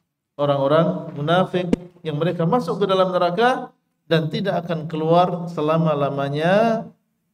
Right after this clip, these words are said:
di dalam neraka. Sampai kapan? Tidak ada putusnya. Seandainya dibatasi satu miliar tahun, itu nikmat bagi mereka. Setelah satu miliar,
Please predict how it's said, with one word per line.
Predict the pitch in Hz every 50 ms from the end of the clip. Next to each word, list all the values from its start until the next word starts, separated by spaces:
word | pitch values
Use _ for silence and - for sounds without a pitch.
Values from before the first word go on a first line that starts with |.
| _ _ _ _ _ -
di | 147
dalam | 135 131 135 131 139 151 165 170 175 - - 170 - _ _ _ _ -
neraka. | 131 127 123 113 117 - 110 -
Sampai | - 214 226 240 233 220
kapan? | 233 214 214 214 226 220 214
Tidak | 226 220 208 208
ada | 208 202 202 -
putusnya. | 202 190 196 185 - - 120 - - _ _ _ _ _ _ _ _ _ _ _ _ _ _ _ _ _ _ _ _ _ _ _ _ _ _ _ _ _ _ _ _ _ _ _ _ _ _ _ _ _ _ _ _ -
Seandainya | 220 208 208 208 247 262 269 254
dibatasi | 233 214 185 196 202 202 208 254 262 254 254 254 220 208
satu | 202 - 208 202 202 269 269
miliar | 262 254 240 220 220 214 202 196 190 196 190
tahun, | 214 226 233 214 202 214 214 214 208 214 - - _ _ _ _ _ _ _ _ _ _ _ _
itu | - 147 165 226 240
nikmat | 269 247 233 196 156 - - -
bagi | 151 147 151
mereka. | 147 143 127 131 151 - - _ _ _ _ _ _ _ _ _ _ _ _ _ _ _ _ _ _ _ _ _ _ _
Setelah | - 160 165 160 156
satu | - 165 147 151 165
miliar, | 156 151 147 143 147 156 175 214 -